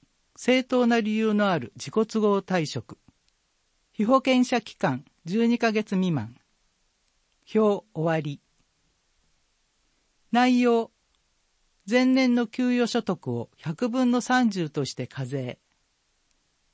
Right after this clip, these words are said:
軽減期間、離職日の翌日から翌年度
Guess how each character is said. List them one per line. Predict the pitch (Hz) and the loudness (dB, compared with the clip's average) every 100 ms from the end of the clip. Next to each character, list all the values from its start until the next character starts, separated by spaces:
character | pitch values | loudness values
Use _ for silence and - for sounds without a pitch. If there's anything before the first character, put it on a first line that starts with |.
| _ _ _ | _ _ _
軽 | - 269 269 | -2 2 2
減 | 254 240 233 | 2 2 0
期 | - | -2
間、 | 190 127 - _ _ _ _ _ _ - | -2 -2 -6 _ _ _ _ _ _ -10
離 | 185 | -4
職 | 269 254 269 | -4 -2 0
日 | 226 | 0
の | 165 | 2
翌 | 135 131 208 | 0 -2 -4
日 | 202 190 | -4 -6
か | - 165 | -4 -2
ら | 160 - _ _ _ | -2 -6 _ _ _
翌 | - 180 247 | -6 -2 0
年 | 247 254 | 2 2
度 | 233 | 2